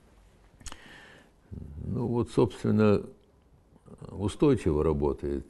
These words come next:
э, и Верховный Совет. Законы периодически обновляются, э,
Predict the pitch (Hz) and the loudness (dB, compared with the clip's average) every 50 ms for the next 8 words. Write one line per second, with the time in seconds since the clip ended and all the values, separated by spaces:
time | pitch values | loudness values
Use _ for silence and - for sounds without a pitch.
0 | - - - 64 62 - - 71 69 65 67 71 71 - - 127 120 110 107 98 | -12 -12 -10 -10 -10 -10 -10 -10 -10 -8 -6 -8 -8 -6 -4 -4 -2 -2 -4 -4
1 | 87 - - 101 92 92 92 87 82 - - - - _ _ _ _ _ - - | -6 -6 -6 -4 -4 -2 -2 -2 -4 -6 -12 -20 -20 _ _ _ _ _ -20 -20
2 | - - - - - 73 90 120 123 - 165 143 110 85 69 - 87 80 82 82 | -20 -20 -20 -14 -4 0 2 2 4 4 4 4 4 2 2 2 2 4 4 4
3 | 76 78 76 - - 71 67 - - 78 76 73 76 92 104 110 120 135 135 131 | 4 2 0 -2 -4 -6 -10 -4 -2 0 0 0 0 0 0 2 2 2 2 2
4 | 120 110 104 - - 78 - | 0 -2 -2 -4 -6 -6 -6